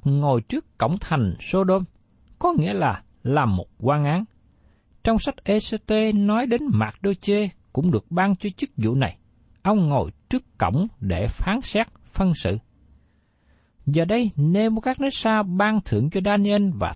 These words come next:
thăng chức cho ông. Nhưng Daniel không quên ba người bạn của mình, những người đã hiệp tác với ông trong sự cầu nguyện. Và Daniel cũng xin cho họ giữ chức vụ quan trọng trong chính quyền của Babylon.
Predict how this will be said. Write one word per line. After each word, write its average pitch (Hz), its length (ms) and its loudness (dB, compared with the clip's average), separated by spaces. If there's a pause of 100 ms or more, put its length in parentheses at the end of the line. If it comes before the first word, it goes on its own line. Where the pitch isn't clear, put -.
thăng 202 300 0
chức - 240 -8
cho 190 100 -2
ông. 185 120 2 (1040)
Nhưng 214 240 2
Daniel 220 340 2 (100)
không 220 320 0
quên 226 240 0
ba 226 160 2
người 147 220 2
bạn 101 340 -2
của 196 80 -4
mình, 151 160 2 (440)
những 202 240 2
người 180 160 2
đã 170 200 0
hiệp - 120 -2 (100)
tác 269 200 0
với 226 100 -4
ông 226 160 0
trong 226 180 -2
sự - 180 -4 (100)
cầu 104 180 0
nguyện. 90 280 -2 (600)
Và 92 240 2
Daniel 180 400 2 (100)
cũng 127 220 0
xin 214 300 -2
cho 208 180 0
họ 98 400 0 (120)
giữ 107 300 0
chức - 200 -10
vụ 101 160 2 (100)
quan 190 240 0
trọng 107 360 -2
trong 208 160 0
chính 233 220 -4 (140)
quyền 135 240 2 (160)
của 95 180 -4
Babylon. 151 540 2